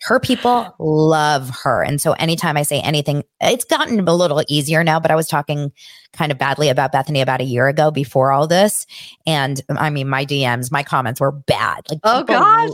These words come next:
Speaker 1: really
Speaker 2: really?
Speaker 1: Oh, yeah. People really like Bethany. Like, they fight for her. They, I
Speaker 2: Yeah.
Speaker 1: think it's changed in the last few months, but
Speaker 2: It definitely has. 'Cause, I mean, I w-, I wouldn't say that I would ever go into somebody's D Ms if they had a,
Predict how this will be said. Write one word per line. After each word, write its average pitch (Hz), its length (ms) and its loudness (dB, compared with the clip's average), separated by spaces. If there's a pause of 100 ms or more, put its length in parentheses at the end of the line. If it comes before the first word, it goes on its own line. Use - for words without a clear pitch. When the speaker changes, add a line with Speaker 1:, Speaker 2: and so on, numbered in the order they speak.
Speaker 1:
really 254 560 4
Speaker 2:
really? 311 80 -10 (180)
Speaker 1:
Oh, 240 120 2
yeah. 180 260 2
People 254 400 2 (120)
really 139 360 0
like 95 260 -4
Bethany. 90 460 -4
Like, 135 200 0
they 180 120 0
fight - 340 -4
for 127 140 -2
her. 143 240 -2
They, 160 240 2
I 190 60 0
Speaker 2:
Yeah. 180 180 2
Speaker 1:
think 165 80 -2
it's - 180 -12
changed 127 460 -4
in 143 100 -2
the 139 80 -2
last 127 220 -2
few 139 100 -6
months, 127 260 -4
but 262 180 2
Speaker 2:
It - 100 -8
definitely 277 500 0
has. 196 260 0
'Cause, - 180 -4
I 269 100 0
mean, 277 160 0
I 262 100 2
w-, 254 180 -4
I 226 140 2
wouldn't 220 240 -2
say 208 80 0
that 190 140 0
I 180 80 2
would 180 80 2
ever 180 200 0
go 170 160 -2
into 160 200 -4
somebody's 160 360 -8
D 160 220 -6
Ms 151 240 -2
if 160 80 -12
they 160 100 -4
had 156 200 0
a, 139 260 2